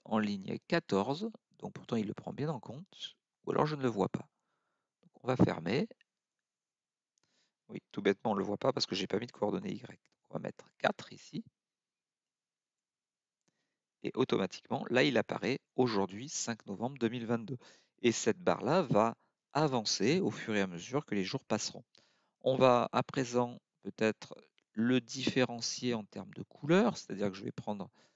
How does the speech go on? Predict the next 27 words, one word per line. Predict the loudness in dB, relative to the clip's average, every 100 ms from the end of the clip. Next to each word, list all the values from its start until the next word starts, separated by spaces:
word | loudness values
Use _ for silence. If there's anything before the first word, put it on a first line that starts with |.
| _ _
juste | 0 4 4 4 0 -2
cette | 0 4 2 2 -10
étiquette-là. | -12 -4 -4 0 0 0 -2 _ _ _
Alors, | 4 4 4
pour | -4
prendre | -2 -4 -2
cette | -2
étiquette, | -2 -6 0 0 2
je | -2 -4
clique | -4 -10 -12
une | -14
fois | 0 2
dessus, | 2 -6 -8
ça | -8 -8
sélectionne | -8 -10 -10 -8 -8 -8
toute | -8 -6 -2
la | -2
série | -2 -10 -10
de | -8
données. | -4 -2 -2 -4 _ _ _ _
Si | -4 2
je | 6
reclique | 4 2 -4 -10
une | -4
deuxième | -2 0 -2
fois | -2 -4
dessus, | -2 -2